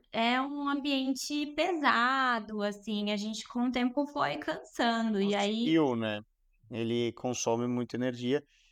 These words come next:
Speaker 2: E, e é curioso, né? Um lado, vo-, é, é escolher por trabalhar com alta performance, trabalhar, como você falou, com gente saudável, como melhorar,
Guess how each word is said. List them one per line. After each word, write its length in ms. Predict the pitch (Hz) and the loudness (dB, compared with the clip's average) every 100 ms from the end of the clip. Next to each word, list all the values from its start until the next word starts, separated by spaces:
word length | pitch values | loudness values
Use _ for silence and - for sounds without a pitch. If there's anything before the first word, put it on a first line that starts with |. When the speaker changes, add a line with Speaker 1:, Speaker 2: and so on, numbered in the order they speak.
| _ | _
Speaker 2:
E, 340 | 127 151 160 160 | 0 0 4 6
e 40 | 160 | 6
é 120 | 165 | 6
curioso, 540 | - 190 202 196 147 | 4 2 4 2 2
né? 120 | 110 107 | 0 -2
Um 100 | 110 | 2
lado, 500 | 107 113 127 127 123 | 2 2 0 -2 -2
vo-, 280 | 120 127 127 | -2 -4 -4
é, 540 | - 120 110 120 127 120 | 0 2 2 0 0 -2
é 40 | - _ - | -6 _ -12
escolher 400 | - 156 147 170 | -2 2 2 2
por 160 | 180 | -2
trabalhar 440 | - 175 143 131 165 | 2 4 6 6 4
com 140 | 160 | 2
alta 160 | 143 135 | 0 0
performance, 520 | 120 - 135 131 113 | -6 2 2 2 -2
trabalhar, 300 | 117 113 117 | 0 2 2
como 120 | 127 | 0
você 100 | 120 | -6
falou, 220 | 120 120 | -2 -2
com 160 | 113 113 | -2 -4
gente 200 | 120 120 | -2 -4
saudável, 560 | - 110 110 123 117 110 | -2 0 4 4 4 0
como 240 | 131 123 | -4 -2
melhorar, 580 | 117 113 107 107 127 127 | -2 0 2 2 2 0